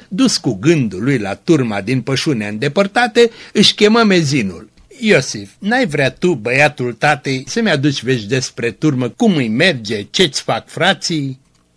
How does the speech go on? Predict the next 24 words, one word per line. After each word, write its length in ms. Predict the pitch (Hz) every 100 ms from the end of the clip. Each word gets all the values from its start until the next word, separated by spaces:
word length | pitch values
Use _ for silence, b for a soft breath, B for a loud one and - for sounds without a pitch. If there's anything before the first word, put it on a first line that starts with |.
| B B B
Iosif, 600 | 110 85 - - 180 202 _
fără 300 | - 180 120
târguială, 760 | - 127 107 104 92 110 208 262 _ _
de 140 | 165
fapt 360 | 147 139 135 -
ca 120 | 143
și 180 | 139 120
cel 240 | 107 131
pe 160 | 107 110
care 420 | - 135 120 113 -
îl 200 | 131 135
reprezenta 720 | 123 123 120 117 117 117 131
ca 180 | 131 110
simbol 480 | - 139 117 107 104
în 140 | 123
această 400 | 110 - 139 127
împrejurare, 800 | 104 - 123 139 202 240 233 240 - B B B B
fără 240 | 339 320
nicio 340 | 262 277 -
ezitare 560 | 208 175 185 226 214 214
a 100 | 170
răspuns: 580 | 180 175 - 110 90 - B B
„Iată-mă, 540 | 196 269 277 240 214
tată, 420 | 208 170 107 -